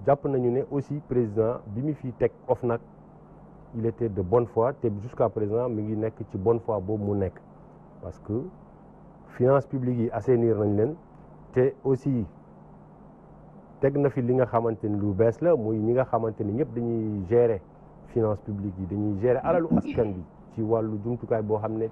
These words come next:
dépassé na milliard, am nañu obligation d'abord ñu présenter seen patrimoine. Loolu yëpp bokk na ci ak yeneen ak yeneen yi nga xamante ni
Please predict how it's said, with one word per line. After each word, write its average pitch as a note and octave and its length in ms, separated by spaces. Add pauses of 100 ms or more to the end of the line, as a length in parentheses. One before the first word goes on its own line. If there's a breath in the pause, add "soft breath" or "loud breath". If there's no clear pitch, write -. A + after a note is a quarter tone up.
(140)
dépassé C3+ 440
na A#2 120
milliard, A2 460 (640)
am C#3 140
nañu D3 180 (100)
obligation C3 560
d'abord A#2 320
ñu A#2 220
présenter A2+ 420 (120)
seen A2+ 160 (120)
patrimoine. F#2+ 480 (760)
Loolu G3 200
yëpp F#3+ 140 (260)
bokk C#3 200
na C3+ 220
ci C#3+ 200
ak G#2+ 180
yeneen A#2+ 320
ak A2 80
yeneen A#2 260
yi A2+ 80
nga A2+ 120
xamante G2+ 400
ni G2 120